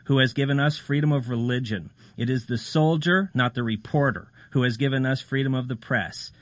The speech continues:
It is the soldier, not the poet, who has given us freedom of speech. It is the soldier, not the campus organizer, who has given us freedom to protest. It is the soldier, not the lawyer, who has given us the right to a fair trial.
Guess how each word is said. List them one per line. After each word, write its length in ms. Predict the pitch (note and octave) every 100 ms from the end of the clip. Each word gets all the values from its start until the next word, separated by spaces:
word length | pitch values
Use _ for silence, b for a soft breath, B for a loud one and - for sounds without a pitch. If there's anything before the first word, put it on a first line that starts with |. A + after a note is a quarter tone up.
| b b
It 120 | B2+
is 180 | C#3+ C#3
the 100 | C#3+
soldier, 680 | C#3+ - E3 E3 B2+ F#2+ E2 b b
not 200 | B2 C#3+
the 120 | D#3+
poet, 480 | - - F3 A#2+ G2+ -
who 100 | C3
has 140 | A#2
given 260 | C3+ C3+ C3
us 180 | C#3+ -
freedom 380 | - C#3 C#3
of 100 | G#2
speech. 640 | - - C#3 C3 - - - B B B
It 160 | B2+ C3
is 140 | C3
the 100 | C3+
soldier, 680 | B2 - F3 F3 C#3 F#2+ - -
not 360 | A#2 D#3+ E3
the 60 | E3
campus 440 | - D3 C#3+ C#3
organizer, 680 | C#3+ C#3 B2 G2+ G#2 A2+ A2 G#2+
who 120 | B2
has 120 | A2+
given 260 | C3 C3 B2+
us 200 | C3+ D3
freedom 340 | - C#3+ D3
to 100 | C3+
protest. 720 | G#2+ - C3+ C3 F2 D2 - - B B
It 100 | A#2+
is 200 | B2 A2+
the 100 | -
soldier, 720 | A#2 - F3 E3+ B2 G#2+ G2+ G#2 B
not 280 | A#2 C3+ -
the 100 | D#3
lawyer, 560 | D3 D#3 D#3 B2 G#2 A2+
who 160 | A2+
has 140 | A#2+ A2+
given 280 | C3 C3 C3
us 320 | D#3 D#3 -
the 120 | A2+
right 280 | A2+ A#2 G#2+
to 120 | A#2+
a 60 | G2+
fair 260 | - A2
trial. 560 | G2 - B2+ G#2+ D#2